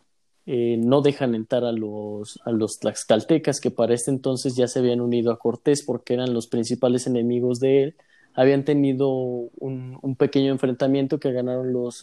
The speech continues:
los aztecas, pero los, perdón, los españoles, y los tlaxcaltecas dijeron, "¿Sabes qué? Aquí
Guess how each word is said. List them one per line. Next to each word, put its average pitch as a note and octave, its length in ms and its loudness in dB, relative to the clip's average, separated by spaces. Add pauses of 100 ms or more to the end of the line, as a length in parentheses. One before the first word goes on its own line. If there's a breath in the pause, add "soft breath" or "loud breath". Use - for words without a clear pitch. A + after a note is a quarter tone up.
(100)
los A#2+ 220 -2
aztecas, D3 600 0
pero A#2 500 -2 (140)
los, B2+ 300 4
perdón, C3+ 360 0
los B2+ 140 -4
españoles, C3 680 -4 (420 soft breath)
y C3+ 140 -2
los A#2+ 180 -2
tlaxcaltecas A#2+ 760 -4
dijeron, B2 240 -6
"¿Sabes C3 320 -4
qué? G#3+ 260 0 (440 soft breath)
Aquí G#3 560 -2